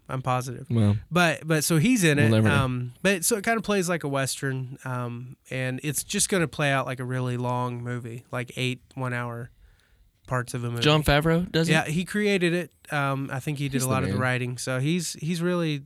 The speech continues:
Speaker 1: uh, he's, he's really found a niche. I, I'll never forget him being, uh, Rudy's friend in the movie Rudy.
Speaker 2: Ah,
Speaker 1: His
Speaker 2: yeah.
Speaker 1: tutor,
Speaker 2: I
Speaker 1: you know?
Speaker 2: did forget that.
Speaker 1: Yeah, no, I will never forget that.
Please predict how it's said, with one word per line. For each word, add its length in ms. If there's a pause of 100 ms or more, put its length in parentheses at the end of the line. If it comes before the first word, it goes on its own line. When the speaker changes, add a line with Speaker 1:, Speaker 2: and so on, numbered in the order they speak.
Speaker 1:
uh, 240 (720)
he's, 200
he's 340
really 220
found 280
a 60
niche. 500
I, 260
I'll 120
never 260
forget 360
him 200
being, 540
uh, 200
Rudy's 420
friend 480 (260)
in 80
the 80
movie 320
Rudy. 440 (580)
Speaker 2:
Ah, 360
Speaker 1:
His 180
Speaker 2:
yeah. 100
Speaker 1:
tutor, 540
Speaker 2:
I 160
Speaker 1:
you 140
know? 80
Speaker 2:
did 180
forget 380
that. 200
Speaker 1:
Yeah, 240
no, 180
I 140
will 160
never 280
forget 320
that. 280